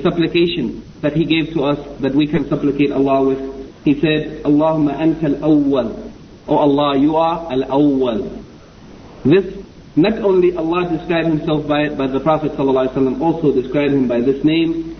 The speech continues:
and the Prophet sallallahu alaihi wasallam also gave us the meaning of that name. He said, "Allahumma anta al-awwal,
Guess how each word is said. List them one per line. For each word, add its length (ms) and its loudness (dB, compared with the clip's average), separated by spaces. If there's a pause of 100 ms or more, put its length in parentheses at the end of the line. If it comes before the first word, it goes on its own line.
(120)
and 140 2
the 100 0
Prophet 420 0 (200)
sallallahu 560 0
alaihi 300 2
wasallam 460 0 (340)
also 340 4
gave 220 0
us 160 -4
the 120 -2
meaning 360 2
of 140 -8
that 200 -6
name. 440 -4 (840)
He 180 4
said, 440 -2 (340)
"Allahumma 560 2
anta 340 0
al-awwal, 600 0